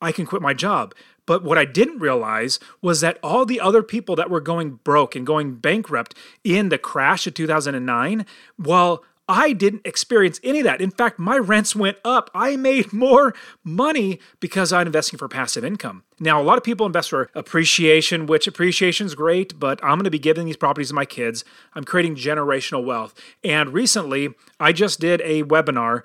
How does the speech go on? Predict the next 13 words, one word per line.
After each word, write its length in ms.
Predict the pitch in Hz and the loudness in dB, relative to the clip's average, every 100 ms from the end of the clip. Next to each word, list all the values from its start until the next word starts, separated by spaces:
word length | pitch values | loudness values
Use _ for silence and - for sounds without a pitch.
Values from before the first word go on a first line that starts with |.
| _ | _
where 180 | 175 180 | -2 2
I 200 | 175 220 | 4 4
did 240 | 190 202 | 2 0
a 160 | 185 175 | 0 -2
forecast, 720 | - 175 165 - 131 113 - | 0 0 0 0 -4 -4 -2
or 300 | 151 147 139 | 0 4 2
not 240 | 170 262 220 | 2 -2 0
necessarily 320 | 220 - 220 | 0 2 2
a 20 | |
prediction. 500 | 220 165 143 - 165 | 2 0 0 0 -2
I'm 120 | 156 | 0
not, 280 | 147 151 151 | 0 0 2
uh, 140 | 147 | 0